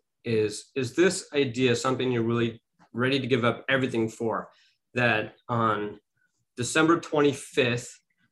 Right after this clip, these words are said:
eight o'clock in the morning, the servers are going down and you need to go to either the data center or to the office, or you need to go somewhere.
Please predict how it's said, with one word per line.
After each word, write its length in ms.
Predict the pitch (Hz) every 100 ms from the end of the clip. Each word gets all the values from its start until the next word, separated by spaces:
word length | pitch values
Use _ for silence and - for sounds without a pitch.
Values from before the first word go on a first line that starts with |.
| _ _ _
eight 180 | 139 156
o'clock 320 | 151 147 139
in 60 | 139
the 40 | 135
morning, 580 | 127 127 113 107 113 - _ _ -
the 100 | 117
servers 480 | - 160 160 160 135
are 60 |
going 340 | 123 127 120 110
down 480 | 113 107 101 110 110 _ _ _ -
and 160 | 117 113
you 80 |
need 280 | 117 135 160
to 60 | 156
go 320 | 123 135 135
to 140 | 135 120
either 200 | 135 120
the 160 | 110 107
data 300 | - 151 147
center 320 | 147 135 131
or 60 | 117
to 100 | -
the 120 | 110
office, 560 | 117 135 135 131 123 113
or 60 |
you 100 | 107
need 140 | 120 120
to 100 | -
go 180 | - 143
somewhere. 560 | 139 139 127 123 120